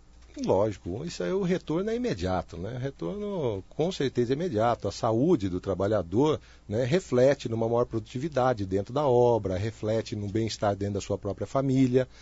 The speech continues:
né? Então, a mão de via dupla aí, né? A gente tem certeza que esse investimento que todos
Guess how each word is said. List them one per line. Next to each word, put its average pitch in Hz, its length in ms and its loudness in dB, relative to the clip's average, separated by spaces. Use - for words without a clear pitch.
né? 107 100 -10
Então, 170 460 -2
a 202 100 -4
mão 160 200 -4
de 151 200 -6
via 113 180 0
dupla 92 320 -6
aí, 90 240 -4
né? 131 140 -6
A 135 100 -4
gente 135 280 -6
tem 135 340 0
certeza 131 600 2
que - 120 -4
esse 120 180 0
investimento 117 720 -2
que 110 420 0
todos 120 480 2